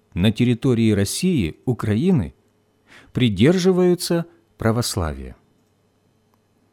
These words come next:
Рерих и Блаватская тоже утверждают реинкарнацию. В наше время движение нового века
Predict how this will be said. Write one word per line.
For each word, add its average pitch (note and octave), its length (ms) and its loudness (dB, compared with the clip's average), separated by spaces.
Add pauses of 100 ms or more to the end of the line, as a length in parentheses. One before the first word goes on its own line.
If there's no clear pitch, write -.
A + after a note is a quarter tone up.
(1600)
Рерих G#3 600 2
и E3 100 0
Блаватская F#3 720 0
тоже C3 540 2
утверждают C3 1040 0 (100)
реинкарнацию. A#2+ 1040 -2 (1040)
В E2 120 -4
наше G#3+ 320 2
время E3 540 0 (340)
движение D#3+ 600 0
нового C#3 520 2
века D3+ 520 -2